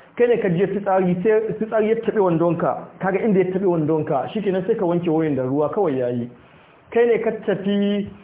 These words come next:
ka tafi kashi ya taɓe wandonka, ka ga inda kashi ya taɓa sai a wanke. Kai ne jini ya taɓe wandonka, ka ga inda jini ya taɓa ko wandonka ko zaninki ko waye, shine a wanke. Idza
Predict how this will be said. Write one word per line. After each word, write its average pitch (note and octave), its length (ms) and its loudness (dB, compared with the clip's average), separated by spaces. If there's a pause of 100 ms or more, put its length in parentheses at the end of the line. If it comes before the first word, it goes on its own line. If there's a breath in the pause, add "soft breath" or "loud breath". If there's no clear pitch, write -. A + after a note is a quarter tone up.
(240 loud breath)
ka A3+ 100 2
tafi A3 280 -2
kashi A#3 360 0
ya A#3+ 60 2
taɓe A#3 220 -2
wandonka, F#3 540 2
ka G3 140 0
ga G#3+ 60 2
inda A3+ 220 2
kashi G3 340 0
ya G#3+ 80 4
taɓa C#3+ 380 0
sai G3+ 80 0
a F3 100 2
wanke. D#3+ 420 -2 (320 loud breath)
Kai B3 120 4
ne A#3 140 4
jini G#3+ 260 2
ya A#3 60 4
taɓe A3+ 240 -2
wandonka, F#3 400 0
ka G#3 120 0
ga G#3+ 140 2
inda A#3+ 160 2
jini G#3 220 0
ya A3 80 2
taɓa F3+ 360 -2
ko A3 80 0 (120)
wandonka F#3+ 360 0
ko G#3 200 2
zaninki F3+ 560 0 (200 loud breath)
ko A3+ 160 -2
waye, G3+ 280 4 (300)
shine F3+ 180 0
a C3+ 80 0
wanke. D3 440 -2 (240 loud breath)
Idza G3 180 4